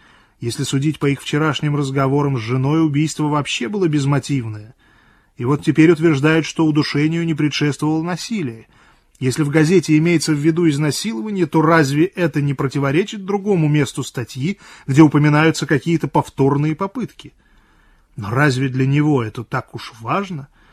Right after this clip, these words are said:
Не дочитав колонки, он перевернул страницу и обратил внимание на подзаголовок, в котором упоминалась миссис Кац.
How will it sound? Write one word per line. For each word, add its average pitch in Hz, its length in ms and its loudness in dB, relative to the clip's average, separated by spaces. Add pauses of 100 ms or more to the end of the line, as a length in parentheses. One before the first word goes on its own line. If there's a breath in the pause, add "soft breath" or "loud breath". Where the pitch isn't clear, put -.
(320 soft breath)
Не 131 140 0
дочитав 143 480 0
колонки, 160 480 -2
он 180 160 -2
перевернул 156 520 4
страницу 147 680 -2
и 190 120 -4
обратил 151 440 2
внимание 147 520 0
на 165 100 -2
подзаголовок, 156 760 0
в - 80 -20
котором 135 380 -2
упоминалась 135 680 -4
миссис 147 500 -4
Кац. - 540 -4